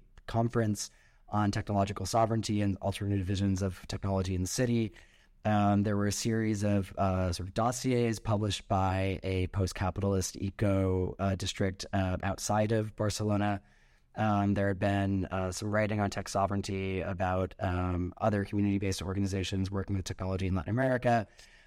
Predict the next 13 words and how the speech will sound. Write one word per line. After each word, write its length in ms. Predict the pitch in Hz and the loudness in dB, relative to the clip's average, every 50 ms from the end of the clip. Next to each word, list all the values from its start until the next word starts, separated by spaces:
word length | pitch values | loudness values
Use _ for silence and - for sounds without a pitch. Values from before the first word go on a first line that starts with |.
| _ - | _ -2
Um, 240 | 127 123 123 123 123 | 2 2 4 4 2
so 180 | 117 - 139 127 | 2 2 0 2
there, 300 | 143 143 147 143 123 131 | 2 2 2 2 0 0
there 180 | 139 147 143 | 0 0 0
was 160 | 139 139 131 | 0 -2 -2
this 160 | 123 139 135 - | -2 -4 -4 -4
sort 140 | - 139 | -2 -4
of 60 | 131 123 | -2 0
active, 640 | 107 127 131 131 127 - 131 127 123 120 117 110 - | 0 0 0 -2 -2 0 0 2 2 2 0 -2 0
uh, 160 | - 107 107 | 0 0 2
discussion 640 | 104 104 101 - - - 104 - - 120 110 107 107 | 2 0 -2 -2 -2 -2 0 0 0 0 0 0 0
around 340 | 92 92 104 101 98 98 98 | 0 2 2 2 2 2 0
sovereignty 800 | - - 107 110 110 110 110 107 - 110 107 104 104 101 95 | 0 2 2 2 2 2 0 -2 0 0 0 2 2 0 -2